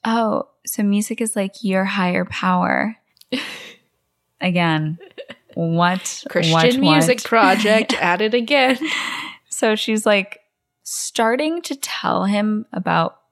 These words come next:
Speaker 1: Paul. She's, like, really apprehensive to reveal anything about herself, like, she's like, "Paul was hit by a drunk driver." And then Denise is like, "Terry," and calls over to her.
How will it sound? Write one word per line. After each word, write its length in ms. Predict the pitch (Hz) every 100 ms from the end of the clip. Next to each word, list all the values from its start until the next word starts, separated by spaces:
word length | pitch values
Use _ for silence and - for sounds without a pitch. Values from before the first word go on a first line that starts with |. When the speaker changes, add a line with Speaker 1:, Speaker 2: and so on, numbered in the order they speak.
| _ _
Speaker 1:
Paul. 680 | - 156 156 175 208 247 262 _ -
She's, 220 | - 202
like, 140 | 185
really 240 | 180 190 196
apprehensive 640 | 190 185 190 160 165 170
to 140 | - 175
reveal 360 | 160 156 156
anything 360 | 160 175 185 190
about 220 | 196 196
herself, 640 | 214 - 202 208 233 - _ - - - - _
like, 320 | 214 190 175 -
she's 240 | - 220
like, 180 | 190 - _ -
"Paul 540 | - 208 214 214 208
was 180 | 202 -
hit 200 | 190 -
by 160 | -
a 100 | 180
drunk 340 | 190 180 170 -
driver." 500 | - 202 208 214 220
And 160 | 214 190
then 120 | 185
Denise 340 | 185 185 196
is 120 | 208
like, 180 | 214 -
"Terry," 760 | - 302 208 - - - 214 220 _ _ _ - _
and 100 | 202
calls 360 | - 233 214 233
over 240 | 226 214 214
to 80 | 208
her. 440 | 190 175 175